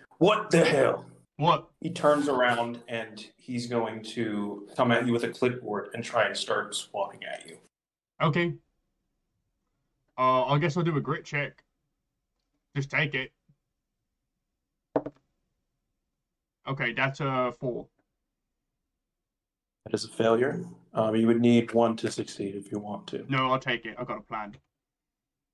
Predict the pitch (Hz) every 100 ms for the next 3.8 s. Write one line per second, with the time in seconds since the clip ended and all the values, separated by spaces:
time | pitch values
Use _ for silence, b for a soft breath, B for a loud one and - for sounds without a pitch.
0 | _ _ _ _ _ _ - 147 202 170
1 | 220 170 139 143 - 151 143 143 131 123
2 | - 330 392 339 220 311 285 165 262 277
3 | 185 233 147 170 254 196 165